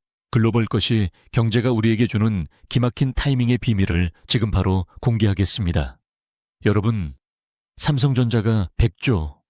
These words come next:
백오십 조를 벌어들이기 위해 전 세계 공장에 기계를 깔고 소재를 사들이고 부품을 조립할 때 그 돈은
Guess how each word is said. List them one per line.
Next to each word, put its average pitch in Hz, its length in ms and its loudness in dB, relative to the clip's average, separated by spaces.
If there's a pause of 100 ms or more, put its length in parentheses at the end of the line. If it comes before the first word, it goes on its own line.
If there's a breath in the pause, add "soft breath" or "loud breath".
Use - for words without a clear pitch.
(220)
백오십 117 600 0
조를 127 240 0
벌어들이기 110 640 0
위해 87 380 0 (380)
전 123 200 0
세계 131 260 0
공장에 101 540 0 (160)
기계를 117 340 0
깔고 92 520 -2 (280)
소재를 131 440 0
사들이고 107 640 -2 (160 soft breath)
부품을 120 400 0
조립할 117 420 0 (100)
때 69 260 -4 (500)
그 123 120 2
돈은 104 460 -2